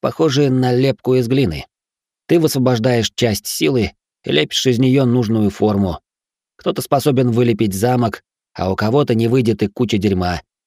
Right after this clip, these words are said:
Что же до силы? Любой человек примерно знает, сколько в его легкие поместится воздуха. Вот так же и с силой. Только в отличие от воздуха, она накапливается постепенно,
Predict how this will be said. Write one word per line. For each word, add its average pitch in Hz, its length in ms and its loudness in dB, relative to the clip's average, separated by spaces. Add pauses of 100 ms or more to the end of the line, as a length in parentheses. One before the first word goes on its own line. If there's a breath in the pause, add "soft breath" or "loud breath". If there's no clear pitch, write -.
(460)
Что - 240 -2
же 131 100 0
до 131 120 0
силы? 123 440 0 (600)
Любой 147 280 0
человек 151 420 2
примерно 120 460 2
знает, 117 400 0
сколько 107 320 -2
в 101 60 0
его 110 200 2
легкие 110 460 0
поместится 107 500 -2
воздуха. 87 500 -4 (440)
Вот 151 260 0
так 151 220 0
же 107 140 2
и 101 40 2
с 95 100 -4
силой. 113 460 0 (680)
Только - 240 -2
в 131 40 2
отличие 139 460 2
от 120 100 -2
воздуха, 113 540 0 (300)
она 123 260 0
накапливается 131 760 0
постепенно, 104 720 -2